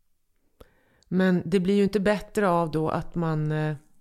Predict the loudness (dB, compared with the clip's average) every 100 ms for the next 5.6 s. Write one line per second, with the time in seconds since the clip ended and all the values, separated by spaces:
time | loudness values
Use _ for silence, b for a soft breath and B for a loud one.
0 | _ _ _ _ -12 -4 0 2 2 2
1 | 0 0 2 2 2 0 -2 -2 -4 -4
2 | -6 -4 -2 0 2 0 0 -2 -2 -4
3 | -6 -6 -6 -6 -10 -6 -4 -4 -6 -4
4 | -4 -4 -4 -4 -4 -2 0 0 0 -2
5 | -2 -4 -4 -4 -4 -4